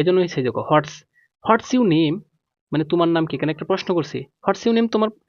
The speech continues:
দেখো তোমরা কিন্তু অটোমেটিক পার-, পারবা এখন, মানে what's your name, এখানে একটা প্রশ্ন করছে না, তোমার নাম কি, what's your name,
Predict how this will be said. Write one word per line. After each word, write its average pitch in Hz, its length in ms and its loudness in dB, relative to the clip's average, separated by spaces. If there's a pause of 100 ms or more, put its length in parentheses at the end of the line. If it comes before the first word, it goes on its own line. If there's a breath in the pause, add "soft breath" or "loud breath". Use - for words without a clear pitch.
(360 soft breath)
দেখো 147 240 0
তোমরা 165 180 4
কিন্তু 190 180 2
অটোমেটিক 190 360 -2
পার-, 175 180 -2 (380)
পারবা 135 260 2
এখন, - 120 -8 (320 soft breath)
মানে 165 120 -4 (100)
what's 156 240 -2 (100)
your 220 120 -2 (120)
name, 117 160 -4 (140)
এখানে 160 180 -4
একটা 170 160 -14
প্রশ্ন 143 280 -4
করছে 156 240 -4
না, 226 60 -6 (120)
তোমার 156 240 -2
নাম 156 80 -2 (100)
কি, 175 80 -8 (420)
what's - 240 -4
your 156 120 -2
name, 233 140 -6